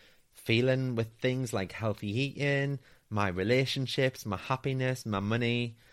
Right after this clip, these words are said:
And then I'll try to either balance or increase that score the month after. So if my score for that area goes down in that month,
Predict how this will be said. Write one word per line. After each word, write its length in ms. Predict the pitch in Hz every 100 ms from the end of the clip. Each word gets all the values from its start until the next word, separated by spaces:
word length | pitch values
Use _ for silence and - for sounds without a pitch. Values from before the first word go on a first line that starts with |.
| - - _ -
And 200 | 120 117
then 120 | 127
I'll 160 | 151 165
try 320 | - 143 131
to 160 | 120 -
either 220 | 113 104
balance 640 | - 110 113 123 127 - -
or 180 | 113 98
increase 600 | 110 - - 110 113 -
that 200 | 135 -
score 300 | - 139 143
the 60 |
month 260 | 135 117 113
after. 480 | 117 - 131 143 143 - - _
So 360 | - 120 110 -
if 220 | 110 -
my 180 | 110 104
score 320 | 107 113 101
for 120 | -
that 160 | 98 -
area 320 | 101 98 92
goes 300 | 87 92 90
down 300 | - 101 123
in 120 | 123
that 180 | 92 78
month, 400 | 87 87 104 107